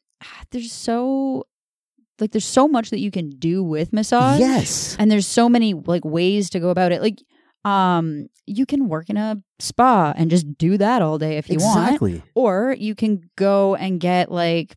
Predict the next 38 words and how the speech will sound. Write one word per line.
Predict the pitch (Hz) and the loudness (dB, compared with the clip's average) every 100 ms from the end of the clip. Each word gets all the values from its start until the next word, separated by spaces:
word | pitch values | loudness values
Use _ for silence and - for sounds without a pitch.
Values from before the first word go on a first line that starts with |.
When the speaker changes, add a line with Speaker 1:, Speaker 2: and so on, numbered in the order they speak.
| _ | _
Speaker 1:
like, | 165 160 | -6 -4
I've | 160 160 | -4 -4
done | 160 170 170 175 | -2 0 0 -2
the | 170 | -2
cupping | 202 196 190 | 0 0 0
course | 165 156 - | 0 -2 -2
here. | 156 147 | -4 -2
I've | 143 | -2
done | 151 | -2
pelvic | 151 185 170 - | 0 2 2 -2
floor. | - 156 151 147 | -2 0 2 2
I'm | 165 | 2
looking | 156 180 175 | 0 0 -2
at | |
doing | 185 180 | -2 -2
kin | 170 190 175 | 0 0 0
taping. | 170 156 151 | 2 0 0
I'm | 147 | -2
looking | 147 160 160 | -2 -2 -4
at | |
doing | 180 180 | -2 0
anatomy | 190 185 170 160 | 2 2 2 0
trains. | - 151 147 147 - | 0 0 0 -2 -4
I've | 156 151 147 | -2 -2 -2
worked | 156 - | -6 -4
with, | 165 165 - | -2 -2 -2
like, | 175 | -2
post-surgical, | - 196 - 208 170 156 151 147 | 2 0 2 0 0 0 -2 -2
prenatal, | - 202 196 185 170 156 151 - - - - _ | -2 0 0 0 0 -2 -4 -10 -20 -20 -20 _
um, | 196 180 175 165 160 160 | 0 2 4 4 2 -2
like, | - 175 - _ | -4 -6 -8 _
all | 196 202 208 | -2 2 2
of | 196 | 0
these | 185 170 | -2 -2
things. | - 180 151 156 208 226 - _ _ _ | 0 0 0 0 -4 -4 -10 _ _ _
And | - 185 | -2 -2
it's | - | 0
like, | 185 175 170 - | 0 2 0 -2